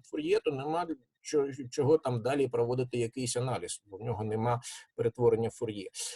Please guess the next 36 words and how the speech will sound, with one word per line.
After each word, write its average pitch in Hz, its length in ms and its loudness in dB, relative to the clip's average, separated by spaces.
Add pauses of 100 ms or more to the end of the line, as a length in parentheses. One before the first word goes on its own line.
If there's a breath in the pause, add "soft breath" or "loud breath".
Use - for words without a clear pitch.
(180 loud breath)
Є 147 240 10
такі - 300 4
сигнали? 113 560 2
Так, 170 280 2
є 196 140 10
такі 160 300 2
сигнали, 151 480 6
які 151 220 6
не 147 160 6
задовільняють 135 800 0
умовам 127 340 2
Діріхлє 120 600 0
або 123 220 4
які 127 340 4
не 139 140 2
можуть, 135 520 0
е, 117 600 10
не 131 140 4
дають 135 340 6
скінченого 131 600 2
значення 120 480 0
інтегралу. 113 640 2
Що - 220 -2
з 160 60 2
ними 170 240 4
роблять 147 320 6
математики? 123 640 -4
Вони 196 200 0
нам 170 180 -2
допомагають 160 720 -4
і 156 80 2
знаходять 139 520 -2
інші 151 260 -2
способи 139 500 -4
їх 135 200 -2
подання 135 540 -2